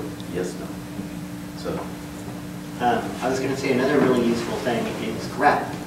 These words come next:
Speaker 2: Now grep uses a slightly different syntax than Perl regular expressions, but you can often test out your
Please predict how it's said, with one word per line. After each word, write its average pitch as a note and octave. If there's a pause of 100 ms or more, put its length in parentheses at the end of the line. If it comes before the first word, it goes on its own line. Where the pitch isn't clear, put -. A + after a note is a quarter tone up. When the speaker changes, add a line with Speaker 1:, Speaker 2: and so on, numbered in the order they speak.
(340)
Speaker 2:
Now A#2+ (100)
grep B2
uses B2
a A2+
slightly D3+
different D3
syntax C3+
than A#2
Perl -
regular E3
expressions, F3+ (1600)
but - (640)
you B2+
can B2+ (800)
often -
test D#3+
out C#3
your A#2